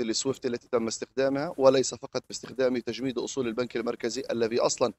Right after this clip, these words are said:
تم اعتماده، ولكن سوف يبحثون أيضًا سبل أن يكون هنالك تقويض للاقتصاد الروسي بشكل كامل وعزل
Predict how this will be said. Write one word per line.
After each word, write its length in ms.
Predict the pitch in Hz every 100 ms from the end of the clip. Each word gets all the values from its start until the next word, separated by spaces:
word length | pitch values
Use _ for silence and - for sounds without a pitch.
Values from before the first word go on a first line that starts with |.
| _ _ -
تم 160 | 143
اعتماده، 400 | 127 135 135 131
ولكن 560 | 127 123 139 - 131 123 -
سوف 260 | - 127
يبحثون 480 | 120 113 117 131 131
أيضًا 480 | - 139 135 127 117 -
سبل 340 | - 143 135
أن 100 | 127
يكون 280 | 120 135 127
هنالك 320 | 131 135 127
تقويض 500 | - - - 143 123
للاقتصاد 580 | 123 - - - 139 131 _ _ -
الروسي 300 | 123 135 -
بشكل 460 | 135 - 135 127 123
كامل 480 | - 147 139 139 139
وعزل 540 | - 117 135 120 123